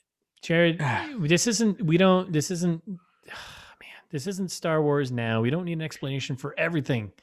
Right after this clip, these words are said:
Speaker 2: I just didn't, I didn't
Speaker 1: Use
Speaker 2: care
Speaker 1: your
Speaker 2: about anyone.
Speaker 1: imagination. Who cares about the, whatever happened in the past? Just the fact that they're together, but you can still tell a story from there, man.
Speaker 2: I,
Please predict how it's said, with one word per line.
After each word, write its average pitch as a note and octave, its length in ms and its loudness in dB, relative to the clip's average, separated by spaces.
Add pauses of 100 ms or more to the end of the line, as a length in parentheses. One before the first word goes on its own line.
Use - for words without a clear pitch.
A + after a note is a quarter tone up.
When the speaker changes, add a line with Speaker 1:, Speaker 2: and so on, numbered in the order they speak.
(440)
Speaker 2:
I G#3 120 -4
just B3+ 240 -2
didn't, A#3+ 320 -6 (100)
I G3+ 160 2
didn't A#3 160 4
Speaker 1:
Use G#3+ 100 0
Speaker 2:
care G3+ 120 6
Speaker 1:
your G3 100 10
Speaker 2:
about - 160 8
anyone. C#3+ 140 6
Speaker 1:
imagination. C3+ 500 6
Who E3+ 140 6
cares G3 360 2
about D3+ 200 2
the, D3 60 0
whatever C3 280 6
happened B2+ 260 4
in G#2+ 60 0
the - 60 -4
past? F#3 260 2
Just - 160 -4
the - 60 -16
fact D3 220 4
that D#3 80 2
they're A#2+ 60 2
together, A#2+ 500 6
but B2 260 4
you C#3 120 -2
can C#3+ 140 -2
still F3+ 240 -2
tell D3 180 0
a B2 40 -2
story E3+ 240 -2
from E3+ 180 -6
there, G3 200 0
man. C3+ 280 0 (720)
Speaker 2:
I, F#3+ 140 0